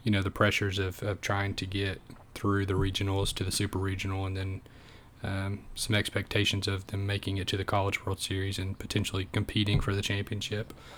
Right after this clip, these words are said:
Um, but, it, you know, we've lost two series so far this year to Vanderbilt and Arkansas, two teams that are ranked ahead of us. So we, we have to make sure that we, you know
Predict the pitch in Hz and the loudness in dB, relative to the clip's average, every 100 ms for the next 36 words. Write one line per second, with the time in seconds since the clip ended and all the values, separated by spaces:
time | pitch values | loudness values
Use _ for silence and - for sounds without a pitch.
0 | - - - - - 92 95 95 101 - | -16 -18 -18 -12 -8 -6 -4 -6 -8 -14
1 | - - - - - - 120 113 113 - | -20 -20 -8 -8 -8 -14 6 6 6 2
2 | - - 127 117 107 117 117 117 123 120 | -16 2 4 6 4 6 6 8 10 10
3 | - - - - - - - 139 131 127 | 6 -4 -20 -20 -10 -4 8 8 10 8
4 | 120 117 - 120 - 113 113 107 - 110 | 8 8 6 4 4 4 6 4 4 2
5 | 110 - 101 110 110 104 107 - 107 107 | 2 0 0 2 2 2 0 0 -2 2
6 | 104 104 110 - 110 107 110 - - - | 2 4 2 2 4 4 2 -4 -16 -16
7 | - - - 120 - 113 104 107 101 104 | -16 -6 6 6 8 8 8 6 6 6
8 | 98 95 104 104 107 104 - 98 95 - | 4 2 4 4 2 2 2 0 -2 -6
9 | - 110 98 120 - - 104 110 104 - | -4 -2 4 2 4 0 2 2 2 2
10 | 107 101 95 95 92 - - - 98 92 | 2 2 0 -2 -6 -14 -20 -8 -6 -4